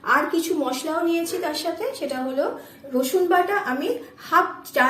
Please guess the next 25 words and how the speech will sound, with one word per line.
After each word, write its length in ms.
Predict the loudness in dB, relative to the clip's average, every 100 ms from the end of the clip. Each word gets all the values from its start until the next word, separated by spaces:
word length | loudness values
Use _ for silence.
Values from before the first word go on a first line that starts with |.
| 2
চামচের 480 | 0 -2 -2 -2 -2 -4 -8
নিয়েছি 340 | -6 -4 0 2 2 -2 -2
চামচ, 360 | 0 2 -2 -4 -4 0
আর, 100 | 2 0 -6 -18 -12
আর 80 | -4 -4
একটা 160 | -2 -2 0
হচ্ছে 200 | 0 -2 4 4
আদা 160 | 6 2
বাটা, 260 | 0 0 -2 -2 -10 -10
সেটা 180 | -2 2 2
হচ্ছে 200 | 0 -4 -2 -2
এক 80 | 0
চা 80 | 0 0
চামচ 260 | 0 -2 -4 -4
নিয়েছি 260 | -4 -4 -4 -4
আমি, 140 | -6 -12 -18 -4 2
আর 100 | 4 2 -2 -10 -6
স্বাদ 220 | 0 0 0
মতো 200 | -2 0 0 0
একটু 220 | -4 -2 0 0 -2 0 4
লঙ্কা, 340 | 4 4 0 -2
কাঁচা 240 | -2 0 2
লঙ্কা 220 | 2 0 0
বাটা 200 | -2 -2 -4
নিয়েছি। 300 | -6 -8